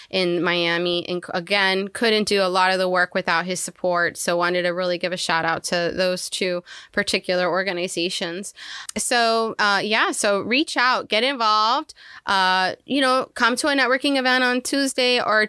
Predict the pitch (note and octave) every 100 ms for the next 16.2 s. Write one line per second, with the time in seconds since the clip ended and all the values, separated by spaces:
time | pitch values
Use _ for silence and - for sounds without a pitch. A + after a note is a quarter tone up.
0 | - G3+ G3 G#3 B3 C4 B3+ B3 B3 B3
1 | B3 - - - G#3+ G3+ G3+ G3 - A#3
2 | A#3+ A3+ A#3+ C4 F4+ D#4 B3 A#3+ A3+ A#3
3 | C#4 F3 D3 A2+ G#3+ - - - A#3+ A3+
4 | A3+ A3 - - - A3+ C#4 F4 E4 D#4+
5 | B3+ B3 B3 C#4+ C#4+ - G3+ G#3 G3+ A3
6 | B3+ - - A3 A3+ A3 A3 G#3+ - -
7 | G3 G#3+ A3+ G#3+ G#3+ G3+ - F3 F3+ G#3
8 | A#3+ C4 - C#4 C#4 C#4+ C#4 - - -
9 | _ G#3 G3 F#3+ F#3+ G3+ B3 A#3 G#3 G3+
10 | G3 G#3+ B3+ - A3 G#3+ G#3 A3 G#3+ G#3+
11 | G#3 G3+ G#3 G#3 - G3+ G#3 G3+ F3 G3
12 | - A#3 A3+ - G3 G#3 G3+ G3+ G#3 F#3+
13 | F3+ F#3 G3 F3+ F3+ G#3 F#3 F#3 - F3+
14 | F3 E3+ E3 - - - G#3+ A#3+ D#4+ F4+
15 | F#3 - C#3+ - G#3+ G#3+ - F#3+ F#3+ -
16 | B3 C4